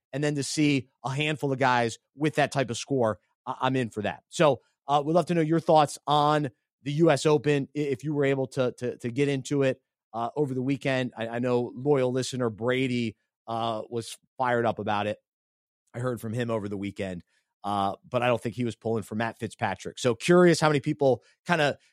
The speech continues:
got into, uh, Matt Fitzpatrick winning. Were you rooting for him, uh, toward the end there? So, uh, would be curious your, your thoughts on that.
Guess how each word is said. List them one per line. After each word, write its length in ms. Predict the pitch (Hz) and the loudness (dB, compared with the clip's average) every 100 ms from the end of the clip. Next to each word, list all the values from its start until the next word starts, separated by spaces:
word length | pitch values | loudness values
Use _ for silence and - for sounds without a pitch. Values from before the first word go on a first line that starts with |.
| _ 127 | _ _
got 280 | 180 165 156 | 4 6 6
into, 760 | 165 170 - 165 151 139 131 113 _ _ _ 131 | 4 0 -2 0 2 2 0 -4 _ _ _ -8
uh, 180 | 123 | -6
Matt 320 | 120 143 143 - | -2 0 0 -2
Fitzpatrick 600 | 127 - 156 147 - 117 | -4 0 0 0 -2 -4
winning. 420 | 123 151 120 90 | 2 2 0 -4
Were 80 | 127 | -2
you 140 | 131 | 0
rooting 420 | 120 147 156 147 | 2 4 4 2
for 200 | 127 127 | -2 -4
him, 520 | 120 151 143 123 107 - _ _ - | 0 2 2 0 -4 -8 _ _ -4
uh, 380 | 120 117 117 110 _ _ _ _ _ _ | 2 4 2 0 _ _ _ _ _ _
toward 240 | - 143 | 0 0
the 160 | 123 123 | 2 0
end 180 | 117 107 | -2 -4
there? 200 | 76 - _ _ | -8 -14 _ _
So, 380 | - 131 117 - _ - | 0 2 2 -2 _ -8
uh, 160 | 110 110 | -4 -2
would 80 | 117 | -4
be 80 | 113 | -8
curious 400 | - 127 113 - | -4 -4 -4 -6
your, 120 | 113 | -8
your 180 | 92 104 | -8 -8
thoughts 280 | 110 107 101 | -4 -4 -4
on 140 | 95 | -6
that. 200 | 92 | -6